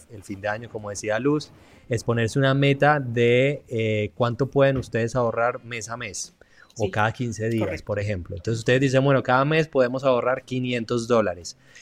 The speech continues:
Speaker 1: eh, o menos, doscientos o trescientos. Podemos viajar en tal fecha aproximadamente. Después, si se tiene que mover, como les decimos, la pueden mover de fecha.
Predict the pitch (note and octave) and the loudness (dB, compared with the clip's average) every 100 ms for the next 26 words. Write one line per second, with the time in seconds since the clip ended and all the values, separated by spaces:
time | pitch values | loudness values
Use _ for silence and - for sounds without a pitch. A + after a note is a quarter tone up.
0 | _ _ A2 G#2+ G#2+ A2+ G#2 F#2+ A#2 A#2+ | _ _ 0 2 2 0 -4 0 0 2
1 | F#2+ - G#2+ G2 - A2 B2 G#2+ F#2 F#2 | -2 -6 -4 -4 0 0 0 0 -4 -4
2 | F2+ - G2 - A#2 G#2+ F#2 F2+ - - | -8 -4 -6 -2 -2 -2 -6 -12 -16 -20
3 | - - A2+ A2 B2 B2+ A2 A#2+ C3 B2 | -20 -4 0 2 2 4 4 4 2 0
4 | A2+ G#2 - B2 B2+ B2 A2 - G2+ G2+ | -2 -2 -2 -2 -2 -2 -4 -4 -4 -2
5 | A#2 E3 F3+ D#3+ D#3 B2+ G#2+ G#2+ - A2+ | 2 2 2 2 2 0 -6 -6 -4 -4
6 | A2+ G#2+ G2+ G#2 A2+ G#2+ A2 G#2+ A#2 G#2 | -6 -8 -12 -10 -6 -2 -2 -4 -8 -8
7 | F#2 F#2 C#3+ D3 D#3 - A2+ G2 - G2 | -8 -8 -6 -4 -6 -8 -10 -8 -4 -4
8 | G#2+ A2 F#2+ F#2+ G#2+ - A2 - | -2 -4 -4 -4 -4 -2 -4 -4